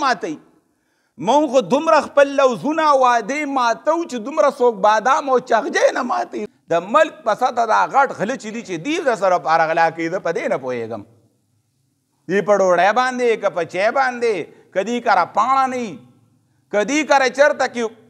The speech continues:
اوړه نه وي، د دې سپو له خو هم د لندن نه او د امریکې نه او د هغې ملکونو نه خوراک راځي.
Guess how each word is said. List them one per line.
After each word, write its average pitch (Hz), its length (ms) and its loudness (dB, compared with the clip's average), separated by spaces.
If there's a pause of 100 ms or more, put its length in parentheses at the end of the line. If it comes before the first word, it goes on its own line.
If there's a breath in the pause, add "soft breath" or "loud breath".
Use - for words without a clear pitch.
(160)
اوړه 196 320 2
نه 320 120 0
وي، 226 120 -6 (800)
د 170 200 0
دې 294 120 0 (160)
سپو 359 300 0 (120)
له 277 140 4
خو 226 180 0
هم 359 300 -4
د 254 120 0
لندن 226 400 0 (120)
نه 214 100 2
او 208 80 0
د 196 80 0 (100)
امریکې 196 460 -6
نه 208 100 2
او 190 120 0
د 180 100 0
هغې 202 200 0 (100)
ملکونو 170 400 -6
نه 147 100 -2
خوراک 131 420 -4
راځي. 110 260 -10